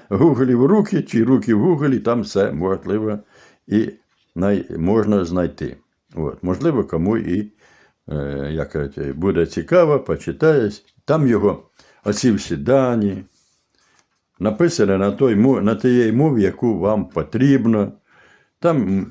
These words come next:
можливо, іще, ну, я вам скажу, що які його функції, ті, що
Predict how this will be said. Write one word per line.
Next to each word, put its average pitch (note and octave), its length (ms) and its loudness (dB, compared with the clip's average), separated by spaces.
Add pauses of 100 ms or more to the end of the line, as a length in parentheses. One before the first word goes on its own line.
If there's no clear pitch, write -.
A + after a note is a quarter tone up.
можливо, A2+ 800 2
іще, G#2+ 1000 0 (840)
ну, G#2+ 420 -2
я G#2 180 0
вам F#2+ 120 -2
скажу, G2+ 400 -2
що E2+ 500 -2 (920)
які A2 360 0
його A2 260 2
функції, G#2 840 0
ті, A#2+ 140 2
що G2 240 -2